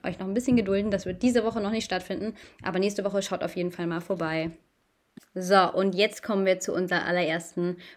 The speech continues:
Pony-Geschichte im Dezember. Und zwar geht es, wie am Anfang schon angekündigt, um unser erstes selbstgezogenes Reitpony Fohlen, der Schoki,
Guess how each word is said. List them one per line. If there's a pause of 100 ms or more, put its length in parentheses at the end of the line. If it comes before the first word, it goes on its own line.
Pony-Geschichte
im
Dezember.
Und
zwar
geht
es,
wie
am
Anfang
schon
angekündigt,
um (340)
unser
erstes
selbstgezogenes
Reitpony
Fohlen,
der
Schoki,